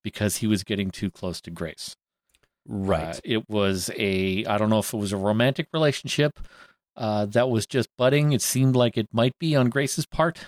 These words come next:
Speaker 1: but, uh, you know, Morgan obviously feels as soon as he gets close to somebody, they die.
Speaker 2: Right.
Speaker 1: And he knows already that she's going to die, so he can't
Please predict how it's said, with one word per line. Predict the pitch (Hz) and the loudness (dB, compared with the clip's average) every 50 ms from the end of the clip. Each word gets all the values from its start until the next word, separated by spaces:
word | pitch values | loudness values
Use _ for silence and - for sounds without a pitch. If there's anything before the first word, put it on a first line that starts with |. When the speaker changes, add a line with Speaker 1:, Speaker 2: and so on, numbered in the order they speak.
| - - - | -20 -16 -14
Speaker 1:
but, | 170 127 113 120 110 110 - _ - - | -10 -2 2 2 2 2 0 _ -4 0
uh, | 131 113 104 104 104 101 104 104 101 101 127 | 2 4 4 4 4 4 2 2 0 0 0
you | 127 123 | 2 2
know, | 113 110 110 | 4 4 4
Morgan | 113 120 127 131 123 117 113 117 110 110 107 110 120 - _ _ | 2 2 4 4 4 4 4 4 2 2 2 0 -2 -4 _ _
obviously | 117 113 113 113 110 - - 110 | 0 2 2 2 0 0 -2 -2
feels | 98 - - - 113 107 104 104 98 - | -4 -2 0 2 4 4 4 2 0 -2
as | - - 113 101 - | -2 -2 -2 -2 -2
soon | - - 127 120 117 | -2 0 0 0 0
as | 107 - | 0 0
he | - 113 | -2 -2
gets | 113 104 90 - | -2 -2 -2 -4
close | - - 120 110 - | -2 0 0 0 0
to | - 107 | -2 -4
somebody, | - - 101 95 92 92 87 90 90 85 _ - _ _ _ | -2 -2 0 0 0 0 0 -2 -4 -6 _ -14 _ _ _
they | - 95 90 98 90 87 | -16 -8 -4 -2 -2 0
die. | 87 87 85 80 76 67 64 - _ _ _ _ | 0 -2 -2 -4 -6 -10 -14 -16 _ _ _ _
Speaker 2:
Right. | - 92 92 95 101 - | -12 -8 -6 -6 -4 -4
Speaker 1:
And | 92 87 90 | -4 -4 -4
he | - - 143 131 | -2 0 2 4
knows | 120 113 117 127 135 151 147 123 110 107 92 - - | 4 4 4 4 6 6 6 6 4 4 2 0 0
already | 127 127 131 117 101 104 110 127 156 165 143 120 101 95 - _ _ _ _ _ | 2 4 4 4 2 0 2 2 4 4 4 2 0 0 -2 _ _ _ _ _
that | - 104 104 95 | -8 -8 -6 -4
she's | - - - 127 113 101 | -2 -2 0 2 2 2
going | 104 110 104 101 98 95 87 | 2 2 2 2 2 0 0
to | - 95 | -4 -4
die, | 87 92 92 92 87 76 - - - _ _ _ _ _ _ _ _ _ _ | 0 2 2 2 0 -2 -6 -12 -20 _ _ _ _ _ _ _ _ _ _
so | - - - 92 87 85 90 107 110 | -8 -4 -2 -2 0 -2 -4 -6 -8
he | - - - 113 110 104 | -12 -4 0 0 0 0
can't | - - - 92 92 85 | -2 -6 -6 -4 -4 -6